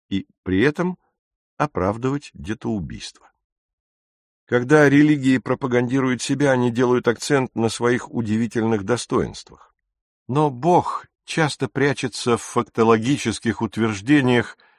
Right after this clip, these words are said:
напечатанных мелким шрифтом. Католицизм изображает себя религией всеобщей любви и сострадания. Замечательно, кто против?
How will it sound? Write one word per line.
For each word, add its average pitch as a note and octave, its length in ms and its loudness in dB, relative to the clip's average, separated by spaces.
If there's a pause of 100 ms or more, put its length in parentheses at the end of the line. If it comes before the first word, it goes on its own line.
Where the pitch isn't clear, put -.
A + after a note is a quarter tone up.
(300)
напечатанных A2 840 -2
мелким G#2 540 -2
шрифтом. F#2 680 -14 (1300)
Католицизм B2+ 680 -2
изображает G#2+ 640 4
себя A2 320 2
религией G#2 500 0
всеобщей G#2 480 -2
любви G2 560 -2
и G2+ 100 -2
сострадания. A2+ 920 -2
Замечательно, F2 840 -6
кто - 200 -8
против? - 480 -12